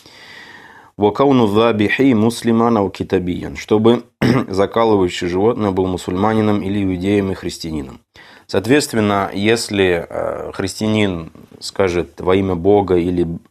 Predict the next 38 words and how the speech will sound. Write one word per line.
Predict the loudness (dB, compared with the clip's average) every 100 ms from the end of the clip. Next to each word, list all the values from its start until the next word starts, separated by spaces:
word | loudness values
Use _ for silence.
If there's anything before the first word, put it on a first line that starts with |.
| -18
скажет | -2 0 0 -2
«Бисмилля, | -6 -6 -4 0 2 2 0 -8 -20 _
Аллаху | 0 2 2 0
Акбар», | 0 0
его | 2 0
мусульмане, | -2 -4 -2 -2
например, | -4 -6 -6
научат, | -6 -6 -8 -10 -14 -20 -20 -20 -6
и | 0
он | 0
заколет | 0 0 2 2 2
это | 0
животное, | 0 2 2 2
его | 2 2
можно | 0 -2 -6
кушать. | -10 -16 -4
Если | 0 0 2
он | 0
начнет | 0 -2 -2 -4 -4
упоминать | -6 -4 -2 -2 -4 -8
Ису, | -8 -2 -2 -2 -2 0
алейхиссалям, | 0 0 -2 -4 -4 -2 -4
или | -6 -8
Святой | -8 -4 0 0
Дух, | 2 0 -2 -6 -20 -20 -20 -4
или | 0 0
какие-то | 0 -2 -2 0
вещи | 0 -2 -8
из |
Троицы, | -4 2 2 2 -2
и | -2 -2 -4 -2
мусульманин | -4 -2 -2 0 0
это | 0 -2
услышит, | -4 0 0 0 -4 -4 -20 -20 -8
это | -2 0
животное | 2 0 0 -2
есть | -2 -4
нельзя. | -8 -10